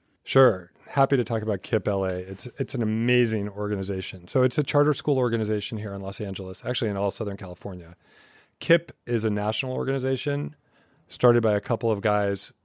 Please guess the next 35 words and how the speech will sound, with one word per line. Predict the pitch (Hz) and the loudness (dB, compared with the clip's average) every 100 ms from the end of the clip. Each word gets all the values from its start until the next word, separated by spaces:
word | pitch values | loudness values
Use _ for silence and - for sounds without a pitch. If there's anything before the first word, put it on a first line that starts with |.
| _ | _
very, | 113 113 110 | 0 2 2
who | 110 | 2
were | 120 | 2
doing | 117 110 | 4 2
Teach | - 135 | 0 -4
for | - 120 | -2 -4
America | 110 107 107 113 107 | -2 -2 0 -2 -2
that | 101 | -4
were | 95 | -6
very | 92 95 110 107 | -6 0 2 2
frustrated | - 107 104 - 110 110 113 110 - _ _ _ _ _ _ - | -2 -6 -6 -2 0 2 2 0 -8 _ _ _ _ _ _ -4
with | 104 | -2
the | 117 | 0
experience | 104 - 107 104 98 | -2 -4 -4 -4 -6
of | 104 | -10
kids | - 101 101 101 - - - | -6 -2 -2 -4 -14 -16 -8
in | 107 | -8
inner | 107 101 | -6 -8
cities | - 107 104 110 - - _ | -6 -6 -4 -6 -10 -18 _
in | 104 | -8
public | 98 104 101 | -4 -6 -6
schools | - 120 139 165 - _ _ _ _ _ _ - | -6 -4 -4 -6 -12 _ _ _ _ _ _ -8
and | 107 | -2
felt | 123 110 | 0 0
like | 104 | -2
there | 101 104 | -4 -4
should | - 98 | -6 -8
be | 95 | -8
better | 95 95 92 92 92 _ _ _ | -4 -4 -4 -6 -12 _ _ _
options. | 104 95 - - - - | -8 -6 -8 -16 -16 -12
And | 104 | -10
so | - | -4
they | 107 98 | -2 -2
started | - 123 120 120 | 0 2 4 4
it | 120 117 | 4 2